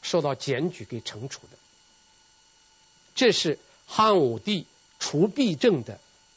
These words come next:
第三条。建元兴政在除弊政这个方面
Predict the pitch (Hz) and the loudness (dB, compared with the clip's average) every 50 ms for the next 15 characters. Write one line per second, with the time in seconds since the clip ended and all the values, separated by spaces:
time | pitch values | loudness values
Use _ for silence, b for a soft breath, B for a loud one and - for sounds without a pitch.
0 | _ - 190 165 120 110 - - 156 156 160 - - - - - _ _ _ _ | _ -8 -6 -6 -6 -6 -6 -6 -6 -6 -8 -12 -14 -18 -20 -20 _ _ _ _
1 | _ _ _ b b b b b b b b b b b b b b b b b | _ _ _ b b b b b b b b b b b b b b b b b
2 | b _ _ _ - - - 277 254 220 190 175 156 147 151 175 214 214 - - | b _ _ _ -8 -2 2 4 4 4 4 4 4 4 2 2 0 -2 -2 -2
3 | - 240 240 247 202 - 262 196 - - _ _ _ _ _ _ _ _ _ _ | 0 0 0 0 0 2 0 0 0 -4 _ _ _ _ _ _ _ _ _ _
4 | _ _ _ _ - - 233 220 190 165 156 - - - - 175 247 262 - 320 | _ _ _ _ -6 0 2 4 4 4 2 0 -4 -4 0 0 0 2 2 2
5 | 294 254 202 - 349 330 254 165 196 170 131 - 123 - - 135 139 147 143 113 | 2 2 4 4 4 6 6 4 4 2 2 0 -6 -6 -6 -6 -4 -4 -6 -6